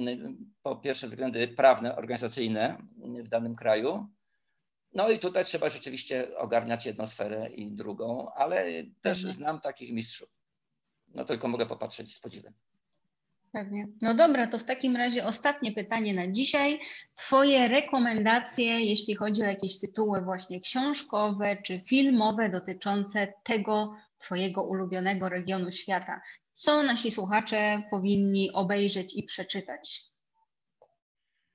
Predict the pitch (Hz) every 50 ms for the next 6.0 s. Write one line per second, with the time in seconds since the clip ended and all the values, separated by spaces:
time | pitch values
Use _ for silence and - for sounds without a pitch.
0 | _ _ _ _ _ _ _ _ _ - 175 190 - 214 202 196 185 180 - -
1 | 220 202 185 151 135 127 123 110 - - 127 120 120 123 - - - 170 160 143
2 | 123 113 110 113 113 117 117 127 127 123 131 127 120 117 123 131 127 - - -
3 | 131 - - 143 139 - - 131 131 131 131 - 131 123 120 - 127 113 117 131
4 | 117 - - 131 127 139 120 117 123 131 110 117 117 113 127 131 127 - - 123
5 | 123 - - - 113 104 113 117 117 - - - - 104 104 104 113 143 180 170